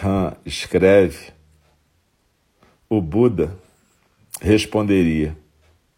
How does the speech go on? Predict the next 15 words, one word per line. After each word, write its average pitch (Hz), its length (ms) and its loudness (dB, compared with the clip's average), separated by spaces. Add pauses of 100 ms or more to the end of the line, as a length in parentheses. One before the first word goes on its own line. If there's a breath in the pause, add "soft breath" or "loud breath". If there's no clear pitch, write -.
(760)
entre 90 280 0
aspas, - 600 -4 (1120)
"Alô, 117 580 4 (100)
velho 92 260 6
amigo, 78 420 -4 (1300)
eu 90 100 0
te 95 160 -6
conheço", 90 720 -2 (800 soft breath)
fecha 82 500 0
aspas. - 520 -10 (1000 soft breath)
E 143 120 2
o 139 60 0
Mara 95 360 4
então 92 320 -2
fugiria. 90 680 -2